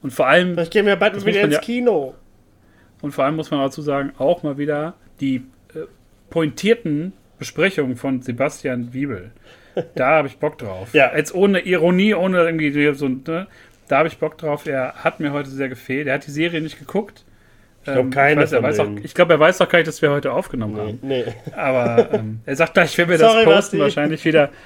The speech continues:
Speaker 1: hab ich was, hab ich was verpasst? Was ist denn los?
Speaker 2: Selber schuld, wenn der da auch Hausaufgaben nicht macht. Aber
Speaker 1: Ja, genau.
Speaker 2: ich hab keine davon gesehen. Aber ist ja okay. Dafür haben wir die alle geguckt.
Speaker 1: Genau.
Speaker 2: Ihr guckt jetzt auch alle besonders Invincible.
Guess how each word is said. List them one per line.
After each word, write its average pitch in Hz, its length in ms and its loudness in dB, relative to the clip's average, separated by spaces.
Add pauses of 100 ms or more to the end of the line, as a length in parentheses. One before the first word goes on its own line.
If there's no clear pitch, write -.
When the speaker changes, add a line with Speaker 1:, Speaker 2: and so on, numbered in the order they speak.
(100)
Speaker 1:
hab 143 120 4
ich 170 140 0
was, - 340 0
hab 139 160 2
ich 160 140 -2
was 160 120 4
verpasst? 160 540 2
Was 147 160 0
ist 170 160 -8
denn 139 140 2
los? 165 180 2
Speaker 2:
Selber 202 240 8
schuld, 226 260 6
wenn 170 120 8
der 175 180 8
da 180 160 10
auch 233 180 10
Hausaufgaben 226 440 6
nicht 196 120 -4
macht. 120 320 -4 (640)
Aber 139 180 4
Speaker 1:
Ja, 139 200 6
genau. 139 100 4
Speaker 2:
ich 180 160 6
hab - 100 -20
keine 156 300 6
davon 110 300 0
gesehen. 104 340 0
Aber 151 220 2
ist 165 140 2
ja 170 140 2
okay. 104 440 -4 (500)
Dafür 165 220 4
haben 180 100 4
wir 160 140 0
die 175 120 6
alle 160 160 4
geguckt. 117 480 -2
Speaker 1:
Genau. - 320 -2
Speaker 2:
Ihr 196 60 2
guckt 190 200 -2
jetzt 156 180 0
auch 156 200 2
alle 147 240 2
besonders 135 360 -2
Invincible. 120 680 -6